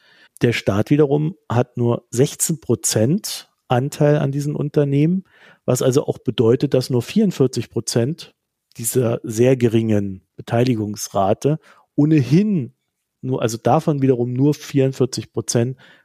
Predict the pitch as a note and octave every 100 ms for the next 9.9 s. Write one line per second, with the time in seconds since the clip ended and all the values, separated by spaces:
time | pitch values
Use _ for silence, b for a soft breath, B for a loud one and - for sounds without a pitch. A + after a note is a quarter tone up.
0 | - B2+ A#2+ A#2 A#2 B2 C#3 C3+ C#3 B2+
1 | B2 B2 - A#2+ A#2 A2 - - - A2
2 | A#2 G#2 G#2+ G#2 G2 F#2+ - A2 A#2+ A2+
3 | A2 G#2 - - G2+ G2 G2 G#2 - -
4 | - B2+ - - _ C3 G#2+ G#2 G2 -
5 | G#2 A#2 - - B B B - A#2 -
6 | B2+ B2+ A#2+ _ _ B2+ - - _ C#3
7 | E3+ - D3+ - C#3+ C#3 - A#2+ A#2+ A2
8 | - B2 D3+ - - C3 B2+ C3 B2+ A#2+
9 | - G#2+ G#2+ G#2 F#2+ G2+ A2+ B2+ C3